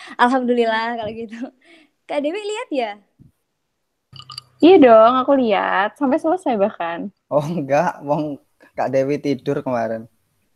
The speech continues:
Speaker 2: <laughs> Suka bohong ya?
Speaker 3: Suka
Speaker 2: Suka
Speaker 3: P R S,
Speaker 2: menjelek-jelekan
Speaker 3: ya?
Speaker 2: orang lain.
Speaker 3: Suka P R S, ya?
Speaker 2: Ayo silakan Kak Aya, mungkin bisa
Speaker 1: Iya.
Speaker 2: cerita nih gimana webinarnya kemarin.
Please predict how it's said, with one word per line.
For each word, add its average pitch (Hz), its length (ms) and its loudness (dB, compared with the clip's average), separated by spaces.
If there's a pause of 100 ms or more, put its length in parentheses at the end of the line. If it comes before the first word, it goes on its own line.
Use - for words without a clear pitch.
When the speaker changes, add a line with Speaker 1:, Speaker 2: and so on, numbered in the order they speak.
(220)
Speaker 2:
<laughs> 262 1600 -8
Suka 220 240 2
bohong 208 400 2
ya? 160 240 -2 (560)
Speaker 3:
Suka 190 320 2
Speaker 2:
Suka - 0 -
Speaker 3:
P - 0 -
R - 0 -
S, 220 80 2
Speaker 2:
menjelek-jelekan 185 640 2
Speaker 3:
ya? 190 80 -4
Speaker 2:
orang 180 240 -10
lain. 165 280 -6 (440)
Speaker 3:
Suka 139 320 0
P 131 80 -8
R 131 240 0
S, 311 80 -10
ya? 240 80 0
Speaker 2:
Ayo 254 160 6
silakan 262 320 4
Kak 226 240 -2
Aya, 240 180 0 (220)
mungkin 226 320 -6
bisa 214 320 0
Speaker 1:
Iya. 220 160 -4
Speaker 2:
cerita 214 320 -2
nih 202 160 -6
gimana 196 320 -4
webinarnya 180 480 -2
kemarin. 170 400 -8